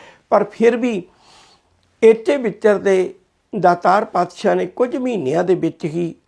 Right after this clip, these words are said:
ਬੜੇ ਵਧੀਆ ਵਧੀਆ ਕਾਰੀਗਰ ਬੁਲਾਏ,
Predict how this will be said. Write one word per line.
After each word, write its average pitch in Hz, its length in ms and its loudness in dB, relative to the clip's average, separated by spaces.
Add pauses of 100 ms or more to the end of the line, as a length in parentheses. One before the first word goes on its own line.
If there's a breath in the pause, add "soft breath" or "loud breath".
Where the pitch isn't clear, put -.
(300)
ਬੜੇ 214 220 2
ਵਧੀਆ 233 420 -4
ਵਧੀਆ 208 360 -4
ਕਾਰੀਗਰ 151 540 -4
ਬੁਲਾਏ, 104 380 -12